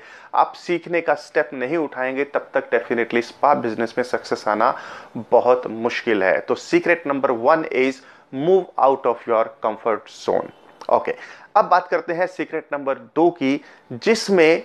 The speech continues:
ये बिल्कुल क्लियरली डिफाइंड है कि जब हम एक साथ दस काम करते हैं तो हमारा होता क्या है कि हमारी एनर्जी डाइवर्ट हो जाती है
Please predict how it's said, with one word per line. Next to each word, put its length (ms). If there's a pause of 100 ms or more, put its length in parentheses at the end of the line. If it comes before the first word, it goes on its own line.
ये 260
बिल्कुल 360
क्लियरली 580
डिफाइंड 580
है 320 (300)
कि 200
जब 320
हम 200 (140)
एक 200
साथ 240
दस 380
काम 180
करते 340
हैं 220
तो 120
हमारा 580 (360)
होता 240
क्या 180
है 120
कि 120
हमारी 440
एनर्जी 380
डाइवर्ट 400
हो 140
जाती 340
है 220